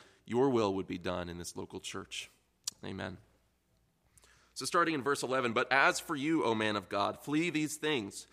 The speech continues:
Pursue righteousness, godliness, faith, love, steadfastness, and gentleness."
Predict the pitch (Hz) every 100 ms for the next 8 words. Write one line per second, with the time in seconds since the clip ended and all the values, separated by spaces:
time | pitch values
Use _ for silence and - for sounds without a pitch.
0 | - - _ 147 135 160 147 143 165 165
1 | 147 123 95 - - - 117 123 127 113
2 | 98 - - - 165 - - - 113 120
3 | 131 101 - - _ _ - - - 147
4 | - 104 101 - 95 - - - _ _
5 | _ - 107 107 113 - 92 - - -